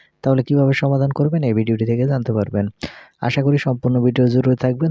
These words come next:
তাহলে খুব সহজে আপনি জানতে পারবেন কিভাবে ঘরের ভিতর ঢুকলে নেটওয়ার্ক সমস্যার সমাধান করতে হয়। তো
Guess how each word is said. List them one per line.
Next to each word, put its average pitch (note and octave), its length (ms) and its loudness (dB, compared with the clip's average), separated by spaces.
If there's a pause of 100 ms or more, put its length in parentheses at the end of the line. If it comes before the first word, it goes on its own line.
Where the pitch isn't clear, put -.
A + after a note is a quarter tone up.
তাহলে B2+ 280 2
খুব C3+ 100 -2 (100)
সহজে B2+ 320 0 (100)
আপনি - 160 -4 (120)
জানতে B2+ 260 -2
পারবেন A2+ 300 2
কিভাবে C3 300 0 (100)
ঘরের A#2+ 200 2
ভিতর A#2 180 2 (100)
ঢুকলে B2 220 0 (100)
নেটওয়ার্ক A#2+ 360 0
সমস্যার A#2 360 0
সমাধান A2+ 280 0 (100)
করতে C#3 280 -6
হয়। G2 160 -2 (640)
তো - 40 0